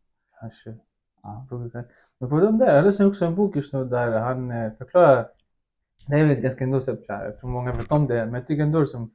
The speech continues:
Speaker 1: kul med upprepning. Och det var någon studie där liksom kvinnor fick se så här bilder på,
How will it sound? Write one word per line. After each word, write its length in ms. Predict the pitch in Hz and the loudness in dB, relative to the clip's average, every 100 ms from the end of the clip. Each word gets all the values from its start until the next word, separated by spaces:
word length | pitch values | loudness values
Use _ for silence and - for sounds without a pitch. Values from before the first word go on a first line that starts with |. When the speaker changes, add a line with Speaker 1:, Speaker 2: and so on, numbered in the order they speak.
| - | -4
Speaker 1:
kul 100 | 147 | -2
med 180 | 127 123 | 0 0
upprepning. 680 | 127 143 139 123 117 110 - _ _ _ _ - | 0 0 0 -2 -6 -6 -10 _ _ _ _ -6
Och 80 | 131 | 2
det 60 | |
var 60 | 147 | 4
någon 120 | 139 | 2
studie 540 | - - 175 143 131 123 | 0 0 2 4 4 4
där 200 | 120 120 | 0 -2
liksom 240 | 117 123 | -4 -8
kvinnor 260 | - 156 156 | 0 2 2
fick 180 | 135 - | -2 -2
se 180 | 135 | -2
så 120 | 131 117 | 0 -2
här 120 | 117 | 0
bilder 340 | 139 139 143 | 2 4 4
på, 500 | 143 123 113 107 104 | 2 -2 -2 -2 -4